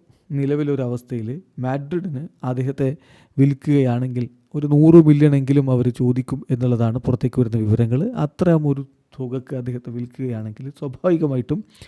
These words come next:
ടീമിനെ കൂടുതൽ ഉപയോ-, ആ, ശക്തിപ്പെടുത്താൻ വേണ്ടി അവർക്കത് ഉപയോഗിക്കാനും പറ്റും. So, റോഡ്രിഗോയെ വിൽക്കുക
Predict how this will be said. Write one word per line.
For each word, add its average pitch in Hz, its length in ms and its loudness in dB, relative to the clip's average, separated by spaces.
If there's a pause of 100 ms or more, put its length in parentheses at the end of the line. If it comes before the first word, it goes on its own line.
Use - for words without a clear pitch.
(420)
ടീമിനെ 131 260 2
കൂടുതൽ 123 400 2
ഉപയോ-, 123 220 4
ആ, 117 260 2
ശക്തിപ്പെടുത്താൻ 120 680 0
വേണ്ടി 113 180 0
അവർക്കത് 113 340 0
ഉപയോഗിക്കാനും 127 680 8
പറ്റും. 170 320 4 (540)
So, 180 240 4 (440)
റോഡ്രിഗോയെ 147 800 6
വിൽക്കുക 131 600 0